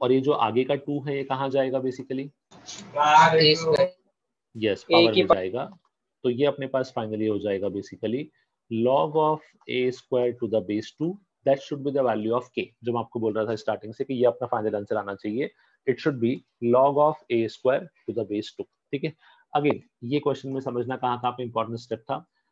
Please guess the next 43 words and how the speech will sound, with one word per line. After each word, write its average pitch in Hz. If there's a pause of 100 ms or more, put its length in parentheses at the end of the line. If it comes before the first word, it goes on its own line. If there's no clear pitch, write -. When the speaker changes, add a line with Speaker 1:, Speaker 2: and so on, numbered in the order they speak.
(140)
Speaker 1:
पहला, 143 (200)
आपने 131
reciprocal 135
किया, 135 (460)
better 117
step, 123
अच्छा 123
step 120
है, 123
ये 117
अपना 117
proper 117
होना 110
चाहिए, 143
because 139 (180)
वन 131
upon 147
में 151
solve 143
करना 135
मुश्किल 139
है, 160 (340)
but 127
जब 123
यही 127
numbers 156
reciprocal 143
में 147
हो 147
जाएंगे 139
तो 147
simple 135
form 139
बनेगा, 135
because 156
सबका -
base 139
same 110
हो 95
जाएगा। 101 (380)
Then 170
हमने 160
observe 143